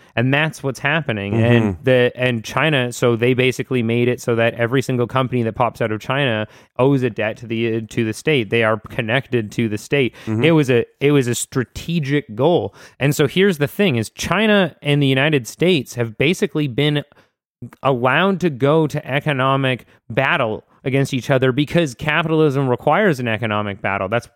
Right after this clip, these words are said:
Speaker 1: part of what it is. You're competing for, for space in a limited, uh, limited sphere. And
Speaker 2: Suppose that's right, yeah.
Speaker 1: and I think that at the end, what, what we're seeing right now is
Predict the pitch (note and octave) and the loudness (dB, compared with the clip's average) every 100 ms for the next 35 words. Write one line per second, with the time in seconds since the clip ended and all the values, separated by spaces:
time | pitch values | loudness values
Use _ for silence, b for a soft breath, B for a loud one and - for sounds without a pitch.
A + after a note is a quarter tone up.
0 | - C#3 C3+ A2+ A#2+ A2 G#2 D3 C3 A#2+ | -4 -2 -2 -2 -4 -4 -4 -4 -4 -4
1 | B2+ A2+ C3 B2+ B2+ B2 A#2 A#2+ A#2 A2+ | -4 -6 -6 -4 -4 -4 -2 -2 -2 -4
2 | A#2+ A#2 G#2+ G#2+ b b - A#2 B2 C#3 | -4 -2 -2 -6 b b -6 -2 0 -2
3 | - C#3 B2 A#2 A2+ - A2+ A2+ A#2 A2+ | -4 -2 0 0 -2 -2 -2 0 0 0
4 | A2+ A2 A2 A2 A2 A2 A#2+ A2+ A2 G2+ | -2 -2 -2 0 0 -2 -2 0 -2 -4
5 | - - - A2+ D3 F3+ B B B - | -14 -10 -4 0 0 -2 B B B -4
6 | B2+ B2+ A#2+ A2 b b - C3 A#2 A2+ | 0 0 -2 -6 b b -6 -2 0 -2
7 | G#2 - B2 G3+ - C3+ F#3 - _ D#3 | -2 0 -2 -2 -4 -2 -2 -8 _ 0
8 | D#3 D3 D#3+ D3+ D#3+ C3 - C#3+ C3+ C#3 | 0 2 0 0 2 0 0 -4 0 0
9 | D3 C#3+ C#3 C#3+ D3+ C#3 C3 - E3+ F#3 | 0 0 0 2 0 0 -4 0 0 2
10 | D3 C3 B2 A#2+ A#2 A2+ C3+ C3 B2+ A#2 | 0 0 0 0 0 -2 0 2 2 0